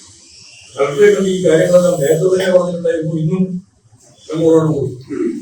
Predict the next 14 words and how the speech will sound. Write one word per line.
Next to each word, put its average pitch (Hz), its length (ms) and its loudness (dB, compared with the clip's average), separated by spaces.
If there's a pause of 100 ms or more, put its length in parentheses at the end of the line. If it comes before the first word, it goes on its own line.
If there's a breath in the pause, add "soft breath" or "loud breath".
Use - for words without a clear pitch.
(560)
അപ്പോ 165 140 -2 (100)
കളക്ടർ 156 340 0
പറഞ്ഞത് 165 340 2 (1000)
ഒരാൾ 185 200 6 (120)
ഒരു 208 180 8
വോട്ട് 190 240 6
മാത്രമേ 175 280 0 (100)
ചെയ്യാൻ 165 240 2
പാടുള്ളൂ 165 320 0 (140)
എന്നുള്ള 139 280 -2 (240)
നിലപാട് 143 380 -4
ഞങ്ങൾ 139 180 -6 (140)
ശക്തിയായിട്ട് - 440 -8 (200)
സ്വീകരിക്കും. 104 340 -20